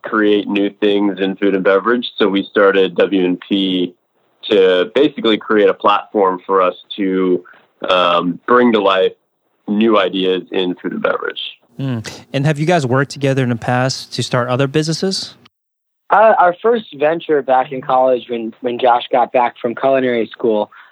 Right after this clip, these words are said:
Speaker 3: uh, was a catering company, uh, that we started. It was Josh, myself,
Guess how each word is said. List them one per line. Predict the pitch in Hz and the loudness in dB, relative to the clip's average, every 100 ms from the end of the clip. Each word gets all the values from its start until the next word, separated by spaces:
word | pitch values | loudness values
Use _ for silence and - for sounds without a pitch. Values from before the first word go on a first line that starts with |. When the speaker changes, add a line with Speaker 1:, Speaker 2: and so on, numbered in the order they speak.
| _ - | _ 0
Speaker 3:
uh, | 120 117 120 | 4 4 4
was | 123 | 0
a | 120 | -4
catering | - 131 135 135 123 | -4 0 2 0 -2
company, | 120 110 107 104 95 - _ _ _ | -6 -6 -6 -6 -6 -10 _ _ _
uh, | 110 113 | 0 2
that | 120 120 | 2 0
we | 117 - | -4 -2
started. | 123 110 104 101 | 0 0 0 -2
It | 104 | -2
was | 101 95 | -4 -2
Josh, | 127 117 117 - | 2 2 2 -2
myself, | 113 107 110 107 104 | -4 -2 2 2 2